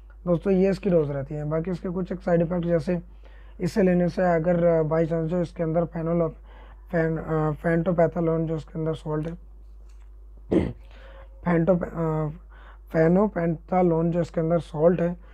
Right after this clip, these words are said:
और दोस्तों, ये salt अगर आपकी body पर suit नहीं होता है तो इससे allergy reaction हो सकती है, बहुत ज़्यादा डा-,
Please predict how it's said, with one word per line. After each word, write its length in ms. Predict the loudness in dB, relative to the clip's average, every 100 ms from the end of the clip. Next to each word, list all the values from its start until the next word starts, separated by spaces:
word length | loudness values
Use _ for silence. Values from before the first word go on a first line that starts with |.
| -20 -6
और 80 | 0
दोस्तों, 320 | 0 0 -2
ये 60 | -4
salt 320 | 2 2 4
अगर 160 | 2 0
आपकी 200 | -2 0
body 260 | 2 2
पर 120 | 0
suit 280 | -2 -2 -2
नहीं 140 | 0 -2
होता 180 | 0
है 60 | 0
तो 100 | 0
इससे 200 | -2 -2
allergy 340 | -2 0 0
reaction 340 | 0 0 0 -4
हो 100 | -2
सकती 280 | -6 -6 -4
है, 60 |
बहुत 280 | -4 -2 -2
ज़्यादा 240 | 0 2
डा-, 200 | 0 -2